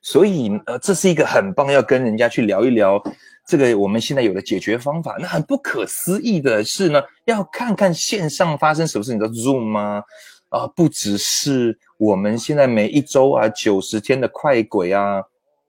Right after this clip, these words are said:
然后各个小组都在投入啊，然后，呃，团队在那儿啊，啊，然后不断的更新的视讯跟会议啊，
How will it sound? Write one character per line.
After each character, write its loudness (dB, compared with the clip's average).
然 2
后 6
各 0
个 2
小 4
组 2
都 4
在 8
投 2
入 4
啊， 4
然 0
后， 2
呃， 4
团 -4
队 4
在 4
那 2
儿 4
啊， -4
啊， -8
然 -8
后 0
不 -2
断 2
的 4
更 2
新 -2
的 4
视 -2
讯 -2
跟 -2
会 4
议 2
啊， 2